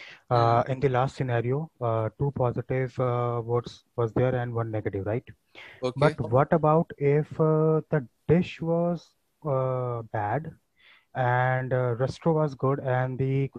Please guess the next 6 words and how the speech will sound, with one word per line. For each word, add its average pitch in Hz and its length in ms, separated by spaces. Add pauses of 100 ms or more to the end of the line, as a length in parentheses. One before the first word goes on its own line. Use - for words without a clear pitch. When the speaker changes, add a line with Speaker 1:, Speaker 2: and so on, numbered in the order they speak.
(140)
Speaker 1:
uh, 123 200
staff 135 300
was, 135 260
uh, 120 280
courteous? 120 560 (580)
Then 143 540